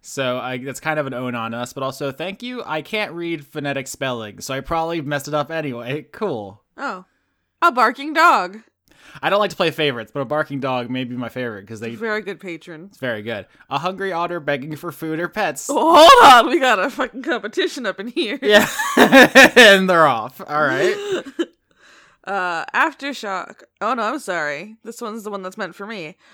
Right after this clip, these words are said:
Speaker 2: A mountain biking vampire witch from the future. Fuck my pussy with a rake, Mom.
Speaker 1: You can't. Okay, I know that's a reference.
Speaker 2: That's the quote. That's the full quote,
Speaker 1: I
Speaker 2: and
Speaker 1: know. It's bad though. I don't like it.
Speaker 2: I know, it's very bad.
Speaker 1: Okay, Aftershock,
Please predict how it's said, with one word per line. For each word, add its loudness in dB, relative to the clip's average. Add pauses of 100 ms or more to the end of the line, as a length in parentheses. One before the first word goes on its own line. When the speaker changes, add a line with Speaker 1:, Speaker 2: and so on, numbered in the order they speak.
(200)
Speaker 2:
A -16
mountain -4
biking -8
vampire -4
witch -6
from -12
the -8
future. -12
Fuck -16
my -12
pussy -14
with -12
a -10
rake, -10
Mom. -10
Speaker 1:
You -10
can't. -4 (120)
Okay, -4
I -2
know 0
that's 0
a 0
reference. 0
Speaker 2:
That's 4
the 0
quote. 6
That's 4
the 0
full 4
quote, 2
Speaker 1:
I -6
Speaker 2:
and -2
Speaker 1:
know. -10 (600)
It's -8
bad 2
though. -6
I -4
don't -6
like -8
it. -10
Speaker 2:
I -8
know, -10
it's -12
very -12
bad. -14 (140)
Speaker 1:
Okay, -4
Aftershock, -8